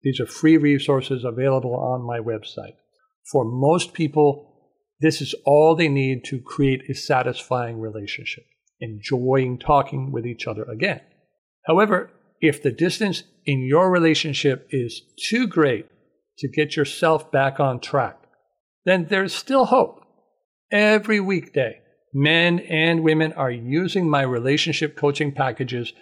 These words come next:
to rebuild relationships with even the most disconnected marriages. I'm not saying that because I mean that you've got to work with me in order to make your relationship work.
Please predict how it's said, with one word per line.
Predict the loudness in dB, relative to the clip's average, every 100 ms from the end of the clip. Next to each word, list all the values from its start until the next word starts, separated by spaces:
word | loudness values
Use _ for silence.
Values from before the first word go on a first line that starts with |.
| _ _
to | -4 -4 -4 0
rebuild | 0 2 2 2
relationships | 2 2 2 0 -4 -2 -4 -6 -16 _ -10
with | -10 -6
even | -2 0 2 0
the | 0
most | 0 0 0 -2 -8
disconnected | -6 -6 -6 -10 -8 -8 -10 -12 -12
marriages. | -12 -10 -10 -14 -16 -16 -20 -20 _ _ _ _ _ -12
I'm | -2
not | 0 0
saying | 0 2 4
that | 2 2 -2
because | -4 -2 -2
I | -2
mean | -4 -6
that | -6 -6 -8 -8
you've | -8 -6
got | 2 2 2 -2
to |
work | 0 2 2 2
with | 0
me | 4 4 4 0 _ _ _
in | -4 -2 2
order | 4 4
to | 2 2
make | 0 0
your | 0
relationship | 0 0 -4 -6 -6 -6
work. | -6 -6